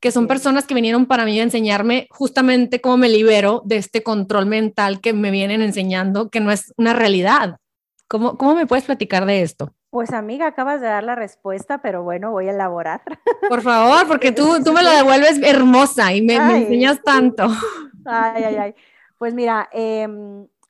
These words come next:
Speaker 2: creo que eso es algo de lo que casi nadie se salva,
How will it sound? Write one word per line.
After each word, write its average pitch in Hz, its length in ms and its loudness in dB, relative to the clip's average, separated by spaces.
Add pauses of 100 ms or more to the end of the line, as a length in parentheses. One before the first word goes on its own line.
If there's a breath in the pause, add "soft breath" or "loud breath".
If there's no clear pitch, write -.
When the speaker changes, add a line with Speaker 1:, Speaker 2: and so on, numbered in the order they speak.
(320)
Speaker 2:
creo 262 280 -6
que 220 200 -4
eso 208 140 -8
es 240 140 -12
algo 226 640 -6
de 190 180 -8
lo 185 240 -8
que 185 160 -16
casi 196 320 -14
nadie 196 360 -10
se 170 180 -16
salva, 175 580 -12